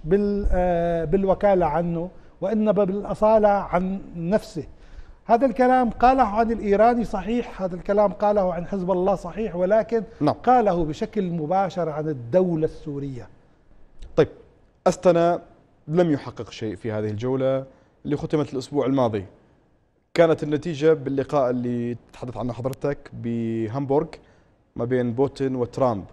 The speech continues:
Speaker 2: والبعض قال عنه بأنه ربما هي جولة هاربة من أستنا لكنها حدثت في ألمانيا. في جنيف كيف يمكن أن نوطد الاتفاق الروسي الأمريكي ونجعله يرى النور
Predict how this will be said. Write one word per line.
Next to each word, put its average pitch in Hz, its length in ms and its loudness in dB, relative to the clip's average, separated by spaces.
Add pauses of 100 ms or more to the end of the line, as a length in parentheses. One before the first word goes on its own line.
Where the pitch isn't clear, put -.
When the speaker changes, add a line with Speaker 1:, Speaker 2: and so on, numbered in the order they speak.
(160)
Speaker 2:
والبعض 127 300 0
قال 135 240 0
عنه 131 220 -2
بأنه 120 600 -2 (460)
ربما 135 340 0
هي 127 480 2
جولة 135 400 2
هاربة 131 260 2
من 117 180 -2
أستنا 131 320 -6
لكنها 123 440 -2
حدثت 123 400 -6
في 123 260 -4 (680)
ألمانيا. 113 600 0 (480)
في 156 100 -4
جنيف 135 400 -2 (680)
كيف 147 240 -4
يمكن 147 380 -4
أن 131 220 -4 (420)
نوطد 135 540 -2 (360)
الاتفاق 117 760 -6
الروسي 131 400 -6
الأمريكي 120 680 -8
ونجعله 123 520 -4
يرى 127 140 2
النور 120 440 -4